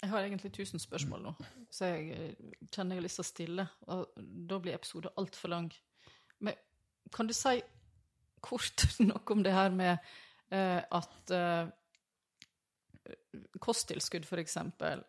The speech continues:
eller, eh, at du komprimerer mat i form av en smoothie, for eksempel, så har jeg lest i det siste at hvis du tilfører for masse næring inn i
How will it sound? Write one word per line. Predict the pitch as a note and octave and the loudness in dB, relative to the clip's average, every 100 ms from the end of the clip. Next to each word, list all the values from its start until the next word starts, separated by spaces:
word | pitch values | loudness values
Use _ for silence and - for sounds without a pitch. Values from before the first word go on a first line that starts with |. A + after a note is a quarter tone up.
| - | 2
eller, | G#3+ A3 G3 E3+ D#3+ D#3+ - _ _ - | 4 4 2 0 0 0 -6 _ _ -6
eh, | F3 E3+ - | -4 -4 -6
at | - | -6
du | F#3 | -6
komprimerer | - F3+ F#3 F#3 G#3+ G3 E3 E3+ | -4 -2 0 2 4 4 4 2
mat | F#3 E3+ D#3+ - | 2 2 0 -6
i | - | -2
form | F3+ | 0
av | E3+ | 0
en | D#3 | -2
smoothie, | - F#3 F3+ D#3+ D#3 E3 - - | -2 0 2 0 -2 -4 -16 -8
for | E3 | -6
eksempel, | D#3 D#3+ D#3 - C#3+ E3+ - - - - - | -2 -2 -4 -2 -4 -4 -12 -20 -20 -20 -20
så | - G#3+ | -2 4
har | G#3 | 4
jeg | G#3+ A3+ - _ _ - | 4 0 -6 _ _ -4
lest | A3 A#3 D#3+ D#3 - - - - - - | 2 4 4 2 -2 -2 -4 -10 -16 -4
i | F#3+ | -2
det | F#3 F3+ | 0 -2
siste | G3+ - - - F3 | -4 -2 -2 0 0
at | - F3 - | 0 -2 -4
hvis | A3 - | -6 -4
du | G3 | -6
tilfører | - B3+ A3 - E3+ D#3+ | -4 -4 -4 -2 0 0
for | E3 F3 | -2 -4
masse | F3 A3 - - - E3 | 0 0 0 -2 -2 -2
næring | F3 F3+ F3+ E3 D#3+ F#3+ _ - _ _ _ - | 0 0 0 -2 -4 -10 _ -20 _ _ _ -2
inn | F#3 E3+ - | 0 0 -2
i | - D#3 | -4 -4